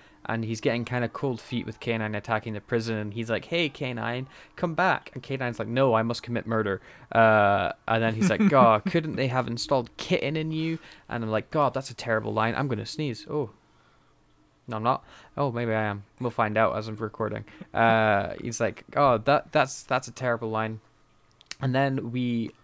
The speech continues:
Speaker 1: cut to some really bad C G I of the giant ball things. Uh, and we cut to some members of the department who are, like,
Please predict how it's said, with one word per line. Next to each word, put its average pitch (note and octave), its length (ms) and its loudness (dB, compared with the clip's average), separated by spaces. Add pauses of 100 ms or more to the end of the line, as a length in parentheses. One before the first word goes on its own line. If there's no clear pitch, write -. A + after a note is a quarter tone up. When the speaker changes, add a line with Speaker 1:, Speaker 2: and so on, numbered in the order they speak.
(140)
Speaker 1:
cut - 240 -2
to A#2+ 180 -2
some A2 180 -4
really G#2+ 200 0
bad G#2+ 160 0
C A#2 180 -4
G A2 160 -2
I A2+ 220 4
of F#2 140 -4
the - 80 -10
giant A2+ 380 -2
ball B2 240 2
things. E3 460 -6 (380)
Uh, A2 400 2
and A2+ 120 -2
we A2+ 120 0
cut - 320 -4
to A2+ 260 -6
some A2 320 -4
members A2+ 380 -2
of G#2+ 100 -6
the - 80 -14
department A2+ 640 -2
who A2+ 140 -6
are, G#2 100 -2
like, G#2+ 320 -4